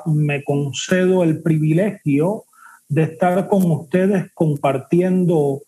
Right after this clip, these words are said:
eh, algunas reflexiones en torno al concepto de persona desde la teología cristiana y desde la filosofía.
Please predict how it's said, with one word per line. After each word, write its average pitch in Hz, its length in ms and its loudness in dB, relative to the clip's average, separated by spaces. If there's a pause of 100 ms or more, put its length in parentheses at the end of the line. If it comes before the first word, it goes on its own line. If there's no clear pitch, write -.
(300)
eh, 147 600 2
algunas 190 440 2
reflexiones 175 800 0
en 151 260 0
torno 190 400 2
al 165 140 0
concepto 165 720 0
de 151 120 2
persona 156 680 0
desde 156 260 0
la 143 160 0
teología 151 640 0
cristiana 170 680 -2 (340)
y 185 140 4
desde 170 260 0
la 156 200 0
filosofía. 127 840 -2